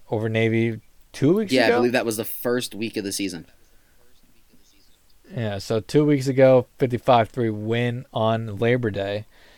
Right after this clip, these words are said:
Speaker 1: They've, they haven't played since, so a week off. Uh, I think B Y U rolls again here.
Speaker 2: Yeah, I think B Y U will win this one pretty easily.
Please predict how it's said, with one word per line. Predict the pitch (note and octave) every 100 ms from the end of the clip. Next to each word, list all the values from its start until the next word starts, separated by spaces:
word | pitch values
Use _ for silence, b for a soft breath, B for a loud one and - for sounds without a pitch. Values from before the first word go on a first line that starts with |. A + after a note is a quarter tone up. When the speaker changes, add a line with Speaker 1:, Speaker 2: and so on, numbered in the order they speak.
| b b
Speaker 1:
They've, | C#3 G#2+ G#2+ G2 G2+ - -
they | A#2
haven't | A#2 A2
played | A#2+ A2+
since, | - A#2 A#2 A#2 - G2+ _ - - -
so | - G#2 G2+ -
a | G#2+
week | A2 G#2
off. | G#2 G#2 - - b b b
Uh, | A#2+ G#2 G#2 G#2+ B2 _ _ _ _ _ _ _ _ _ -
I | A2
think | A#2+ A2+
B | B2+
Y | A#2+ A#2+
U | B2 B2
rolls | A#2 A#2+ B2 A#2
again | A2+ A#2+ B2+
here. | A#2 G2+ - _ _ _ _ _ _ _ -
Speaker 2:
Yeah, | C3 E3
I | D3+
think | E3 C3+
B |
Y | B2+ A#2+
U | A#2
will | A2
win | G#2+
this | G2+
one | G#2+
pretty | G#2+ G2
easily. | F#2 F#2+ G2 F#2+